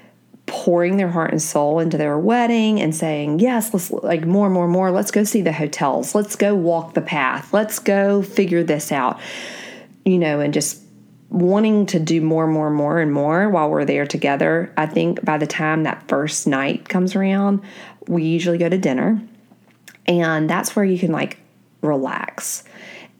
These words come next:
And you can actually talk about things like children and pets and history and, you know, my husband and my child. And, and,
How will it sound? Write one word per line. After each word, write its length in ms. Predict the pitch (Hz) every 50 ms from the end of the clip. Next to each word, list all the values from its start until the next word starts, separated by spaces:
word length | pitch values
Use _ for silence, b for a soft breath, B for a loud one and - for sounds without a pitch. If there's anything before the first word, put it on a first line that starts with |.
| _ _ -
And 160 | 180 175 180
you 80 | 175 175
can 140 | 170 208 180
actually 380 | 175 185 - - - 175 156
talk 260 | 160 - - 165 156 175
about 300 | 156 156 147 - - -
things 420 | 151 143 143 147 151 - - -
like 380 | 147 139 135 147 151 - - -
children 680 | - - - 277 226 - - 73 73 - - - - - - -
and 180 | 156 156 156
pets 680 | - - - 262 190 - - - - - - - - - _ _ _ -
and 220 | - 151 151 147 -
history 680 | - 247 254 254 - - 156 127 - 113 - - -
and, 540 | - - - 143 143 139 135 135 139 139 - B B B B B B B B B B B B B B -
you 160 | - 180 170
know, 580 | 156 143 139 143 147 147 156 160 160 - - - - - -
my 160 | - 190 202
husband 580 | 214 196 233 269 262 214 180 - 143 123 92 104
and 140 | 120 123 143
my 140 | 170 196 208
child. 640 | 202 - - 285 285 254 196 160 135 123 123 131 -
And, 420 | - - 160 165 160 156 156 -
and, 220 | - - 180 175